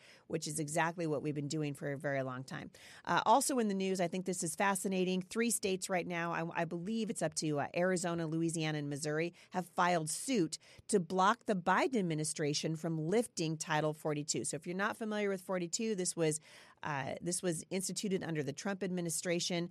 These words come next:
This enabled bo-, uh, border enforcement to summarily expel millions of illegal aliens who attempted to enter the country at the southern border. And Biden has set to let this order be lifted on May twenty-third, at which time D H S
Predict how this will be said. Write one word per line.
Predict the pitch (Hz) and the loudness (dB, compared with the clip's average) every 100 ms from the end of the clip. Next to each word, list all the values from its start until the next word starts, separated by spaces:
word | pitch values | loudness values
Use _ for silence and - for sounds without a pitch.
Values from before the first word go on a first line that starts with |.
| - - - | -10 -20 -10
This | 175 208 208 - | 4 4 6 0
enabled | 190 180 - 196 202 208 165 | -2 -2 4 4 6 2 0
bo-, | - 175 - | 0 2 4
uh, | 175 | 4
border | 156 185 202 226 196 | 6 4 4 4 2
enforcement | 165 156 220 302 - 175 151 | 0 -2 0 0 0 -2 -2
to | - | -2
summarily | 170 175 175 180 185 170 | 0 0 0 0 0 0
expel | - - 170 160 | -2 0 2 2
millions | 165 160 165 156 | 2 0 0 -2
of | 139 - | -4 0
illegal | 180 175 156 147 - | 2 2 2 -2 -2
aliens | 185 247 226 147 147 - - - | 0 2 2 2 0 -4 -10 -12
who | - 170 | -2 0
attempted | 156 - 208 202 165 | 0 0 0 0 0
to | 190 | 0
enter | 156 170 | -2 -2
the | 147 | -4
country | 151 214 220 185 | -2 -4 -2 -2
at | 175 | -2
the | 165 | -4
southern | - 151 147 139 | 0 0 0 0
border. | 165 156 127 - - - - | 2 4 2 -2 -10 -20 -10
And | - 175 156 | -4 -4 0
Biden | 185 208 277 214 160 175 _ _ | 4 4 4 4 2 -2 _ _
has | 190 160 | -4 -2
set | - 190 - | 2 0 0
to | - | -4
let | 165 170 175 | 0 0 0
this | - - | -4 -2
order | 180 165 | 0 0
be | 156 151 | 0 0
lifted | 160 185 - 151 | 2 2 2 -2
on | 151 147 | 0 0
May | 147 147 | 0 -2
twenty-third, | - 143 143 214 208 | -4 -6 -2 0 2
at | 160 | 2
which | 147 180 - | 0 -4 -4
time | 185 165 156 | -4 -2 -2
D | 175 180 | 0 0
H | 160 190 | 0 0
S | 190 | -2